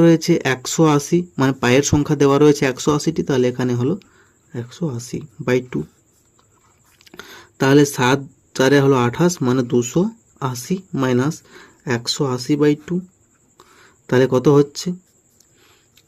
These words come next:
না, একশো মাইনাস,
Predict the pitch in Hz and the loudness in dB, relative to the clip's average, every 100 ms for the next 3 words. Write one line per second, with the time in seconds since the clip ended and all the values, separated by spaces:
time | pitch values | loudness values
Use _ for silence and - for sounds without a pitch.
0 | 131 127 123 120 - _ _ _ _ _ | -4 0 0 -2 -8 _ _ _ _ _
1 | _ _ _ _ _ _ 143 143 - - | _ _ _ _ _ _ -4 -2 -4 -4
2 | 185 214 _ _ _ _ _ _ _ _ | -4 -4 _ _ _ _ _ _ _ _
3 | - 135 127 131 | -10 -2 0 0